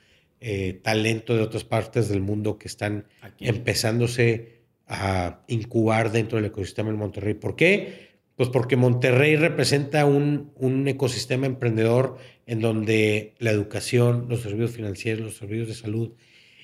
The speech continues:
Speaker 1: y la industria son naturalmente buenos,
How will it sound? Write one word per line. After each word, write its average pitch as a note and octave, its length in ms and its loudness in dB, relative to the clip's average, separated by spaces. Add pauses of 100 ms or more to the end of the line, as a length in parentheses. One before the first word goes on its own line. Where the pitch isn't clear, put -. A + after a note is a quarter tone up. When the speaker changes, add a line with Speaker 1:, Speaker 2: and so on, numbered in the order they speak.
Speaker 1:
y B2 80 0
la B2 80 8
industria D#3 580 4
son D3 220 -2
naturalmente C3 1400 2 (1080)
buenos, C3+ 680 2